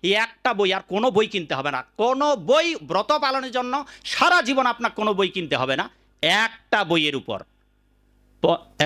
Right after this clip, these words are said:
প্রায় লাখ খানেক টাকার বই পড়া হয়ে যাবে। এতগুলা বইয়ের এখা-, এখানে তত্ত্ব উপাত্ত দেওয়া আছে। আর মূল্য এটা তিনশো টাকা।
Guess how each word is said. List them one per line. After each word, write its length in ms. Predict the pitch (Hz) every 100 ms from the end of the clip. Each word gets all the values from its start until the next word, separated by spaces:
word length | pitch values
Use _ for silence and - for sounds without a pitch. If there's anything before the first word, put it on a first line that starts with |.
| -
প্রায় 220 | 208 208
লাখ 260 | 156 196 240
খানেক 300 | - 226 220
টাকার 240 | - 208 190
বই 160 | 185
পড়া 200 | 165 175
হয়ে 120 | 160 160
যাবে। 280 | 175 233 - -
এতগুলা 460 | 175 208 190 190
বইয়ের 260 | 165 175 165
এখা-, 160 | 151 - _ _ _ _ _ _ 156
এখানে 280 | 165 170
তত্ত্ব 360 | 165 185 190 220
উপাত্ত 380 | 170 180 - 139
দেওয়া 180 | 123 110
আছে। 160 | - - -
আর 80 | 120
মূল্য 400 | 143 185 240 - -
এটা 220 | 165 165
তিনশো 380 | - 220 196 139
টাকা। 260 | 98 -